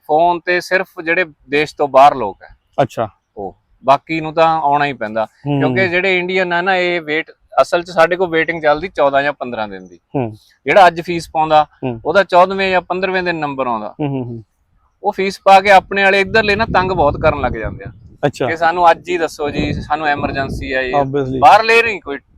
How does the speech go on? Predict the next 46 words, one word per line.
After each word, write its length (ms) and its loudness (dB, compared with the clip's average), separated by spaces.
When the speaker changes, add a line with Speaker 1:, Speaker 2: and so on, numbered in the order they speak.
Speaker 1:
ਟੈਨਸ਼ਨ 300 -2
ਲੈਂਦੇ, 220 -4
ਉਹ 60 -2
ਕਹਿੰਦੇ 180 -2
ਕੋਈ 220 0
ਗੱਲ 140 2
ਨਹੀਂ, 100 -6
ਜੇ 80 -4
ਸੱਤ 200 2
ਦਿਨ 140 -6
ਹੋਰ 220 -4
ਵੀ 100 -4
ਲੱਗਦਾ 280 0
ਤਾਂ 200 -4
ਵੀ 100 -6
ਅਸੀਂ 140 -14
ਵੇਟ 220 -4
ਕਰ 120 -4
ਲਾਂਗੇ। 240 -10
Speaker 2:
ਹੂੰ, 240 -6
ਹੂੰ, 280 -6
ਹੂੰ। 380 -14
Speaker 1:
ਫਿਰ 80 -6
ਇਸ 160 0
ਕਰਕੇ 340 2
ਅਸੀਂ 200 -2
ਇੱਥੇ 380 -2
ਜਿਹੜਾ 260 6
ਹੈ 100 6
ਨਾ 100 0
ਆਨਲਾਈਨ 420 2
ਉਹ 60 0
ਬੰਦ 260 -2
ਕਰਤਾ, 400 0
ਉਹਨਾਂ 180 0
ਨੂੰ 100 -2
ਸਾਡੇ 200 2
ਦਫ਼ਤਰ 340 4
ਆਉਣਾ 180 0
ਹੀ 60 -6
ਪੈਂਦਾ। 340 -2
ਮੁੱਲਾਂਪੁਰ 480 -2
ਦਾਖਾ 320 -2
ਸਾਡਾ 240 -2
ਦਫ਼ਤਰ 380 -4
ਹੈ, 60 -8